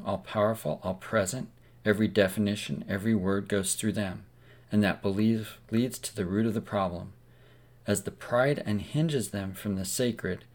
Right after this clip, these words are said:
they become self-righteous and serve their god, which is themselves.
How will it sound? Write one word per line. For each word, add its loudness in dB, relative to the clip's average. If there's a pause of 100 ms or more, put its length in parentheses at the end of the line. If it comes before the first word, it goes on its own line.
(320)
they 4
become -2
self-righteous 0 (400)
and 0
serve 0
their 2
god, 0 (200)
which -2
is -2
themselves. -2